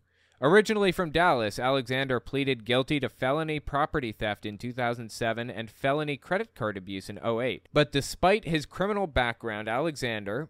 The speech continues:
who was then using his legal name, Ali Akbar, managed to rise in the G O P during the online conservative backlash to the Obama administration.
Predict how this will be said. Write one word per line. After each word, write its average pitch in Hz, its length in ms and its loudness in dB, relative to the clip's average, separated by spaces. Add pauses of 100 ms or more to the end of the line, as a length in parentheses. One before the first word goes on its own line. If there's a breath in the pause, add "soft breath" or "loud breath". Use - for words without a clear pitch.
who 143 100 2
was 123 200 0
then 156 180 2
using 147 300 0
his 117 160 -2
legal 139 280 0
name, 104 380 -4
Ali 127 380 0
Akbar, 110 640 -4 (260)
managed 147 520 0
to 139 140 -2
rise 127 600 0
in 127 220 -10
the 117 100 -4
G 117 340 -2
O 135 120 4
P 104 400 -2
during 123 420 -2
the 117 140 -6
online 120 560 -2
conservative 117 920 -4
backlash 104 720 -4
to 120 140 -8
the 110 120 -4
Obama 104 500 -4
administration. 82 1000 -14